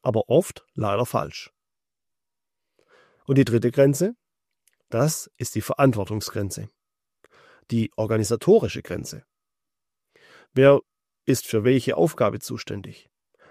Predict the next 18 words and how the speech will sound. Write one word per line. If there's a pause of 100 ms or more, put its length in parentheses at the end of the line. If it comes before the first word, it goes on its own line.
Wer
muss
welche
Entscheidungen
treffen? (520)
Wer
liefert
welche
Nachweise
und
welche
Dokumente? (920)
Und
hierzu
gehört
auch
die
Frage,